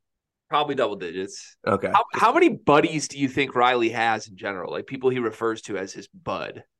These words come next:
Speaker 2: Bud? He
Speaker 1: Yeah.
Speaker 2: <sighs>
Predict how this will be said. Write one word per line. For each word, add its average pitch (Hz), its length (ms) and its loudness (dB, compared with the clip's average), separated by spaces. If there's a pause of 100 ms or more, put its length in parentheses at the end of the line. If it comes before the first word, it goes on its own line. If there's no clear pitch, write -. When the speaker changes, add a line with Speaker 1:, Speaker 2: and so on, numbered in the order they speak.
(880)
Speaker 2:
Bud? 117 420 6 (180)
He 123 160 -12
Speaker 1:
Yeah. - 240 -2 (920)
Speaker 2:
<sighs> - 0 -